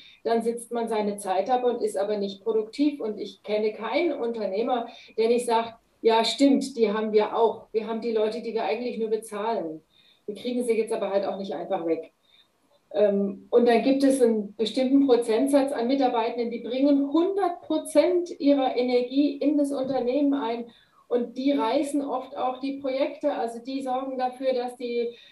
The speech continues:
Terminlinien gehalten werden, dass der Kunde am Ende doch zufrieden ist.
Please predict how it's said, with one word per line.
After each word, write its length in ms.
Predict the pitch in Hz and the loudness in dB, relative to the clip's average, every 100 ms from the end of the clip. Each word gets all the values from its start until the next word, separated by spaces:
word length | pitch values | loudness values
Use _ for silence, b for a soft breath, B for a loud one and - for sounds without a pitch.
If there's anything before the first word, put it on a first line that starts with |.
| B - | B -2
Terminlinien 720 | 262 285 311 285 277 269 247 | 2 4 6 6 6 4 0
gehalten 460 | 247 226 233 233 220 | 0 2 0 0 0
werden, 200 | 208 214 | 0 0
dass 200 | 233 - | -4 -4
der 120 | 240 | -4
Kunde 260 | 277 269 | -2 0
am 100 | 254 | 0
Ende 220 | - 240 254 | 0 -4 -2
doch 220 | 262 277 | -2 -2
zufrieden 540 | 311 277 277 247 226 | -6 -4 -4 -4 -2
ist. 400 | 226 214 226 - | 0 0 -2 -8